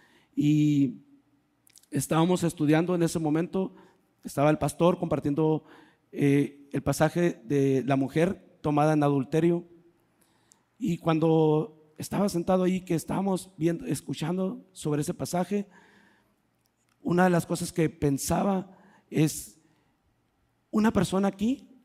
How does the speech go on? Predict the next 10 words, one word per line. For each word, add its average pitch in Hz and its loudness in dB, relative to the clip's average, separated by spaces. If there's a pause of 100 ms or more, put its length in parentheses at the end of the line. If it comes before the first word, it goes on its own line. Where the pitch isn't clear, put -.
de 143 0
los 147 -2
que 156 -6
estamos 165 -4
aquí 202 -6
reunidos, 180 0 (800)
está - -2
tomando 170 0
la 160 2
posición 175 -2